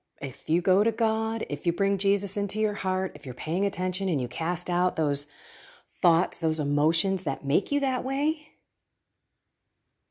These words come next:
Jesus will be there. He will bring that peace back into your heart so that you can be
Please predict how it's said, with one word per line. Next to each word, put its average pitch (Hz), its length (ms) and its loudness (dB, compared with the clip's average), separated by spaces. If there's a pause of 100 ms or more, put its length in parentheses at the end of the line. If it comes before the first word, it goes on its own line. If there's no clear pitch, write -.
(400)
Jesus 247 380 -2
will 262 120 -4
be 262 300 0
there. 190 320 2
He 180 140 -4
will 233 120 0
bring 240 340 0
that 165 200 -2
peace 254 360 -2
back 233 280 -6
into 214 160 0
your 180 180 0
heart 226 300 -2
so 202 140 2
that 185 200 2
you 180 80 0
can 202 440 -2
be 151 440 0